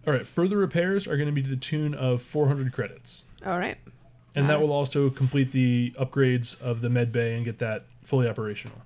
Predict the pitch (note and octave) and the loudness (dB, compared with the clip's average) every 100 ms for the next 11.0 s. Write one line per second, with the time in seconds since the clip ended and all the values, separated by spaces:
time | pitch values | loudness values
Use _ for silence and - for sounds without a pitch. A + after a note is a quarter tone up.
0 | - - F#3+ D#3 D3 - F#3+ F3+ F#3 D3 | -12 0 0 0 -2 2 2 4 4 4
1 | D3 C3 - D3 D3 D3+ C#3 B2+ B2 A#2+ | 2 -2 -8 -2 0 2 2 2 2 -2
2 | - B2 A#2 G#2 - A#2+ - - A2 G#2 | -6 -4 -4 -4 -4 -2 -4 -4 -6 -6
3 | - C3+ B2 C3 A#2 B2 A#2 A2 G#2 G#2 | -6 -2 0 0 -2 -6 -6 -8 -8 -12
4 | - - - - - F3+ F3+ A3+ - - | -12 -20 -20 -18 -10 -6 -6 -6 -10 -10
5 | F#3 F3+ F3+ F3 - F#3 - F#3 F#3+ G#3 | -8 -8 -8 -10 -8 -6 -4 -2 0 0
6 | C4 E4 G#3+ F#3 - _ - - - - | 0 -2 -6 -6 -14 _ -20 -20 -20 -20
7 | - - - - - - - - - - | -20 -20 -20 -20 -20 -20 -20 -20 -20 -6
8 | D3+ B2 G#2 - - C3 - C#3 C#3 C3 | -2 -2 -4 -10 -18 -6 0 2 2 0
9 | - - E3+ - G3 D#3 C3 D3 C3+ C3+ | -4 -2 -2 2 2 4 2 2 2 2
10 | B2+ C#3+ B2+ B2 B2 - B2 A2 G#2 | 2 0 2 2 0 2 2 2 -4